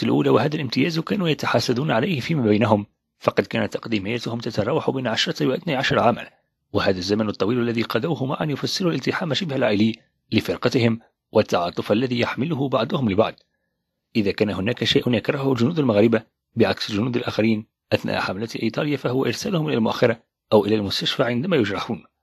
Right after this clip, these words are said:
وحالما يتمثلون للشفاء فإنهم يرفضون كل رخصة نقاهة، لأن لهم فكرة وحيدة: العودة إلى الجبهة على جناح السرعة للالتقاء بفرقتهم. ولاجتناب اختلاط الألقاب العائلية كانوا يدعون بأرقامهم،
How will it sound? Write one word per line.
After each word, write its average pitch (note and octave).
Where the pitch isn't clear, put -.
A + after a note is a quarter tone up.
وحالما G2+
يتمثلون G#2
للشفاء G#2+
فإنهم C3
يرفضون C#3
كل B2+
رخصة -
نقاهة، C3
لأن G#2
لهم A2
فكرة C3
وحيدة: A2+
العودة A2
إلى A2+
الجبهة G#2+
على C3
جناح A#2+
السرعة C#3
للالتقاء D#3
بفرقتهم. A2+
ولاجتناب G#2
اختلاط A2+
الألقاب B2
العائلية B2+
كانوا D3
يدعون E3+
بأرقامهم، A2+